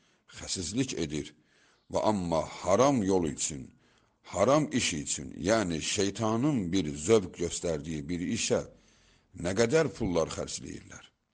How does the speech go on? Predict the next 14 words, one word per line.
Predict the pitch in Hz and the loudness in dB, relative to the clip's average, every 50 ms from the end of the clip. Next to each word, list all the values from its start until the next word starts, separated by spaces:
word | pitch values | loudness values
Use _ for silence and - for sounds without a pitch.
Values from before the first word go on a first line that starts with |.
| _ _ _ _ _ _ _ _ _ _ _ _ _ _ _ _ _ _ _ _ | _ _ _ _ _ _ _ _ _ _ _ _ _ _ _ _ _ _ _ _
Bəli, | 101 87 78 71 67 64 71 | -2 0 0 -2 -6 -8 -12
bu, | 78 87 127 147 165 170 165 151 156 - - - _ _ _ _ | 2 4 6 6 6 6 4 2 -2 -8 -16 -20 _ _ _ _
şeytanın | - - - 113 95 85 73 - 95 82 78 76 85 98 104 107 104 101 - - _ | -6 -2 2 4 4 4 4 0 -2 -2 0 0 0 0 0 -2 -2 -4 -8 -8 _
insanlar | 87 87 87 - - 90 85 90 95 110 104 87 - 85 | -2 -2 0 0 0 0 0 0 0 0 0 0 -2 -6
üzərində | 78 82 80 76 76 76 76 85 82 80 80 90 85 - | -4 -4 -4 -4 -4 -6 -8 -6 -6 -6 -6 -6 -10 -10
müəyyən | 101 87 85 82 85 82 78 87 90 82 80 | -8 -4 -2 -2 -2 -2 -2 -2 -2 -4 -4
qələbəsidir. | 78 85 73 69 69 65 65 - - - - - - - - _ _ _ _ _ _ _ _ _ - - - - - - - - - _ _ _ _ _ | -2 -2 -2 -2 -4 -6 -8 -8 -8 -10 -10 -14 -18 -20 -20 _ _ _ _ _ _ _ _ _ -20 -20 -20 -20 -20 -20 -20 -20 -20 _ _ _ _ _
O | 165 - | 4 4
iblis, | - 143 113 87 92 98 117 117 90 - - - - - - _ _ _ _ _ _ _ _ _ _ _ _ _ _ _ _ _ _ _ _ _ _ _ _ _ - | 6 4 2 2 2 4 4 4 4 2 0 -2 -4 -4 -8 _ _ _ _ _ _ _ _ _ _ _ _ _ _ _ _ _ _ _ _ _ _ _ _ _ 6
o | 165 190 139 | 6 8 10
da | 131 104 - | 8 8 8
öləcək. | - 98 95 90 85 82 78 - 98 82 78 64 - - - - _ _ _ _ _ _ _ _ _ _ _ _ _ | 8 6 6 6 6 4 4 2 0 0 0 -2 -6 -10 -12 -12 _ _ _ _ _ _ _ _ _ _ _ _ _
Bizim | 90 92 92 92 120 151 175 180 | -2 0 2 4 6 6 4 4
kimimi? | 156 - - 170 151 107 82 76 71 69 65 58 | 2 2 0 2 2 2 2 2 0 -2 -4 -6